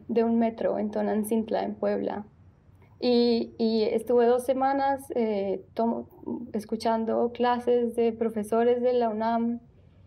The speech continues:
y, y tomando clases de astronomía observacional, y fue ahí que decidí que me quería des-,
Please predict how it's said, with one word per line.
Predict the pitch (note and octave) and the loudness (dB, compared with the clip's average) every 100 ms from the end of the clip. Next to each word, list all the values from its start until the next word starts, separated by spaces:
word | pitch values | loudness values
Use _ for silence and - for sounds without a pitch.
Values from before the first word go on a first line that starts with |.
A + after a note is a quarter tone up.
| - - | -20 -6
y, | A3+ A3 G#3+ G#3 G3+ G3+ - | 0 2 2 0 0 -4 -2
y | A3 | -4
tomando | G#3 A3 G#3+ G#3+ | -2 0 0 0
clases | G#3+ A#3 A#3 A#3 A#3 | 0 0 2 0 2
de | A#3+ | 2
astronomía | A#3 A#3 A3+ G#3+ G#3 | 2 -2 -4 -2 -2
observacional, | G#3 A3 A#3 A#3 G#3+ G#3 B3+ | -2 -2 0 -2 -2 -2 0
y | B3 A#3 | -2 -2
fue | G#3+ G#3+ | 0 0
ahí | A#3 A3+ | 0 -2
que | G#3+ | -2
decidí | A3 A3 A#3 G#3+ G#3 | -2 0 0 0 -4
que | G#3 | -4
me | G#3 G#3 | -4 -2
quería | A3 G#3 G3+ | -2 0 -2
des-, | G#3 | -4